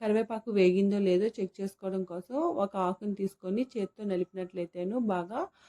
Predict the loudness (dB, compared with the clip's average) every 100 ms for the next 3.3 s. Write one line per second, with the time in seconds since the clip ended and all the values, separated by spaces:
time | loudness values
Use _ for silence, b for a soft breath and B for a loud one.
0 | b _ 0 0 2 0 4 2 2 -4
1 | -4 -6 -4 -4 -4 -2 -6 -6 -4 2
2 | 2 2 -2 -2 -2 -4 -4 -4 -4 -2
3 | -2 -2 -2